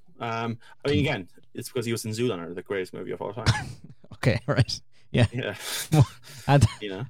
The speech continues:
Speaker 2: add that to the, um, <laughs> the, when we, when we get, we're gonna start, like, a, a wiki, for, like, a Sure It'll Be Grand wiki or something.
Speaker 1: Yeah.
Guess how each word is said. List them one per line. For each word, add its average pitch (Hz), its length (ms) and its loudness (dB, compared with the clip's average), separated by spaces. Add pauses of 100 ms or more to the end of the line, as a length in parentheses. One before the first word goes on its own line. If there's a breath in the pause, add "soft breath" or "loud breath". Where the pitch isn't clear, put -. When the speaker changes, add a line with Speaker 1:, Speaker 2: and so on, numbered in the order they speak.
Speaker 2:
add 143 140 4
that 143 180 10
to - 160 6
the, 123 200 8
um, 117 440 6 (220)
<laughs> - 220 -20
the, - 140 10 (760 soft breath)
when 131 120 -6
we, 143 280 10
when 127 160 10
we 147 100 10
get, 135 240 8 (760)
we're 127 100 0
gonna 143 160 8
start, 131 240 6
like, 117 180 8
a, 104 180 6
a 117 100 4
wiki, 110 520 6
for, - 180 -6
like, 101 160 4
a 95 200 6 (420)
Sure 117 220 6
It'll - 120 0
Be 120 80 6
Grand 110 380 6
wiki 113 440 4 (220)
or 107 60 6
something. 127 420 6 (100)
Speaker 1:
Yeah. 107 280 -4